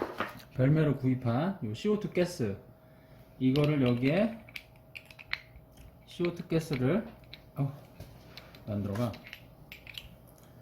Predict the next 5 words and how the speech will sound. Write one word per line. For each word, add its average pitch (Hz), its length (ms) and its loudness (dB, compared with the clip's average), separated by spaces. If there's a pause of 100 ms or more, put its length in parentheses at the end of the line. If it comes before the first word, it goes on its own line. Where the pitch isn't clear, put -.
(680)
씨오투 170 340 -4
가스를 151 360 -2
여기에 120 320 2
놓고, 185 560 -2 (920)
여기 123 400 2